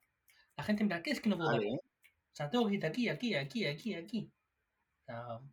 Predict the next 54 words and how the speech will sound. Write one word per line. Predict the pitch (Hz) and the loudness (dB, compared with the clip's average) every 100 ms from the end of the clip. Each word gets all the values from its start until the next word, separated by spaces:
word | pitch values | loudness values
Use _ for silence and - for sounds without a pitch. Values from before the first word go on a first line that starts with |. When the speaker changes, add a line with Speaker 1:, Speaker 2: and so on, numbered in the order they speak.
| - | -8
Speaker 2:
Y, | 123 | -8
Speaker 1:
sea, | - | -8
Speaker 2:
y, | - 120 127 | -4 -4 2
y | 123 | 2
es | 131 | 4
una | 147 | 6
locura | 127 131 147 | 6 6 4
y, | 117 - | 4 0
y, | 113 113 107 | -2 -2 -4
y | |
al | 101 | -10
final | - 110 117 | -8 -6 -2
te | 135 | 0
genera | 139 120 127 | 2 2 2
ansiedad. | 127 143 117 214 - | 2 4 4 2 -2
Y | |
dices, | 104 101 - | -10 -10 -6
"¿Qué | 113 | -4
necesidad | 110 123 127 131 | -2 -2 2 2
tengo?". | 120 170 277 107 - _ _ _ _ _ _ _ _ _ _ _ _ _ _ _ _ - | 2 2 2 0 -4 _ _ _ _ _ _ _ _ _ _ _ _ _ _ _ _ -6
Speaker 1:
No, | 151 | -2
esto | 160 214 | 2 4
Speaker 2:
Hice | 208 | 6
unos | 190 - | 6 6
Speaker 1:
un | |
pastel | 185 143 | 4 4
de | |
Speaker 2:
cuantos | - | 6
Speaker 1:
carne. | 180 330 - _ _ _ _ _ _ _ - | 4 0 -14 _ _ _ _ _ _ _ 4
Speaker 2:
¿Eh? | 196 285 - - | 6 6 -2 -2
Speaker 1:
Donde | 170 175 | 0 2
está | 247 | 4
un | 226 | 8
pastelico | 214 196 196 180 | 8 6 4 2
de | 170 | 6
carne | 175 165 156 156 - | 6 8 2 0 -6
<laughs> | - | -6
en | 165 - 190 151 - | -4 2 2 0 6
Speaker 2:
Hombre, | 160 185 269 202 | 12 12 12 12
Speaker 1:
Murcia. | 190 - 220 - _ | 2 2 2 0 _
Speaker 2:
y | 160 | 6
una | 165 160 | 10 12
marinera. | 156 160 180 180 165 175 185 - | 12 12 12 12 12 12 10 2
Speaker 1:
Y | 190 | 8
una | - | 10
Speaker 2:
Madre | 143 147 139 135 | 12 10 10 8
Speaker 1:
marinera. | |
Speaker 2:
mía. | 139 123 104 - _ | 6 2 0 -8 _
Speaker 1:
En | 160 | 0
el | 160 | 4
Pico | 214 143 | 8 12
Speaker 2:
Madre | 160 160 | 12 12
Speaker 1:
Niño. | 147 | 12
Speaker 2:
mía. | 151 143 123 | 10 8 6